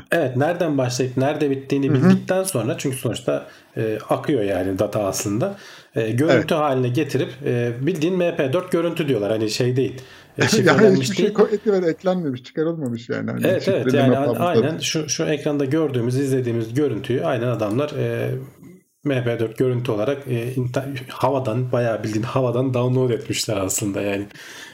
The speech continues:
Speaker 1: E, geçerken
Speaker 2: Hı hı.
Speaker 1: yakalamışlar. E,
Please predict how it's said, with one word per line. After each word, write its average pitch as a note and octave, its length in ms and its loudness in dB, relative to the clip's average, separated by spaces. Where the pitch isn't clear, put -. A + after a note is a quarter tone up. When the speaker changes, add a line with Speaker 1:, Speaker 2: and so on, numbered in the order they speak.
Speaker 1:
E, G#2 240 -2
geçerken C3 480 2
Speaker 2:
Hı C3 40 2
hı. B2+ 40 2
Speaker 1:
yakalamışlar. B2 680 -2
E, B2+ 160 -2